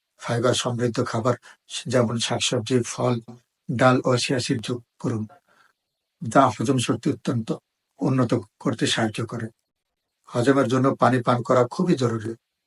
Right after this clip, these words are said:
তবে খাওয়ার ঠিক পরপরই বেশি পানি পান করবেন না, কারণ এটি পাকস্থলীর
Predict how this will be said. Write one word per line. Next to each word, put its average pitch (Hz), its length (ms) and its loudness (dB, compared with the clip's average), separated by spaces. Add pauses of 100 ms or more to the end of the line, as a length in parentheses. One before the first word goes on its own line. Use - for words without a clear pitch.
(380)
তবে 123 220 0
খাওয়ার 123 320 2 (200)
ঠিক 135 140 0 (240)
পরপরই 165 400 0 (180)
বেশি 127 300 0
পানি 127 340 0 (420)
পান 127 200 -2
করবেন 123 400 0
না, 104 140 -6 (600)
কারণ 127 220 -4
এটি 139 200 0
পাকস্থলীর 131 540 0